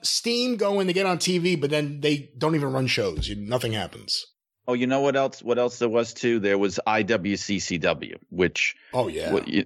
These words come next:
Speaker 2: the Savol-, the Savaldis. And of course, everybody talks about it. I, and I saw it a million <laughs> times. It was
Speaker 1: Tony Atlas versus
Speaker 2: Right.
Speaker 1: Vic Steamboat.
Speaker 2: Versus Vic Steamboat, yes.
Speaker 1: What did you see more? Tony Atlas versus Vic Steamboat or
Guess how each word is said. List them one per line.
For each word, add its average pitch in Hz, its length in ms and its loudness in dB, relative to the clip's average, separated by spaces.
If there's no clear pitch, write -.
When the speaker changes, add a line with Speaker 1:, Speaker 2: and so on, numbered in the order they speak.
Speaker 2:
the 101 100 0
Savol-, 107 540 2
the 104 80 0
Savaldis. 87 720 0
And 104 180 4
of 95 140 -4
course, 113 380 0
everybody 123 380 4
talks 120 340 0
about 110 280 2
it. 110 160 0
I, 110 180 4
and 104 160 -2
I 110 160 4
saw 117 240 2
it 110 60 2
a 107 40 0
million 110 280 2
<laughs> - 20 -2
times. 139 360 -2
It 120 40 0
was 127 60 0
Speaker 1:
Tony 151 360 0
Atlas 135 420 0
versus 120 260 0
Speaker 2:
Right. 117 160 0
Speaker 1:
Vic 117 160 -6
Steamboat. 107 460 -2
Speaker 2:
Versus 180 560 -2
Vic 139 260 -2
Steamboat, 101 680 0
yes. 107 220 0
Speaker 1:
What 190 120 2
did 220 120 2
you 220 80 2
see 220 220 2
more? 185 260 2
Tony 202 380 0
Atlas 196 320 0
versus 175 260 2
Vic 170 160 0
Steamboat 175 560 0
or 143 480 0